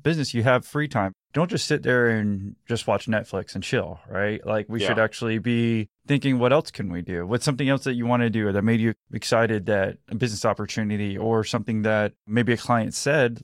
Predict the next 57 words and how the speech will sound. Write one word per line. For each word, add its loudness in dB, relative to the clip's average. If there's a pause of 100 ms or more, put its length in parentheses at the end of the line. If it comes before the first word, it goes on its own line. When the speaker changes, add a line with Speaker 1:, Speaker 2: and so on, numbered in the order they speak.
Speaker 1:
gave 0
you 0
time 0
to 2
think -4
about," -4
right? 0
So 0
when 0
you 4
have 2
those 0
slowdowns, 2 (160)
those -2
are 2
the 2
opportunities 0
to -2
think -2
of 2 (100)
what 2
else, 0
other 4
paths 2
can -2
you -2
have -2
that -2 (240)
might 2
be -2
able -2
to 0
help 0 (120)
make -4
a -6
side 2
business -6
or -6
whatever. -4
So -4 (240)
I -4
guess -2
you -2
just -6
displayed -4
that 0
again -4
as -6
you -8
listened -6
to -6
people -4
as -2
you're -4
making -6
Loftwall -8
here. -12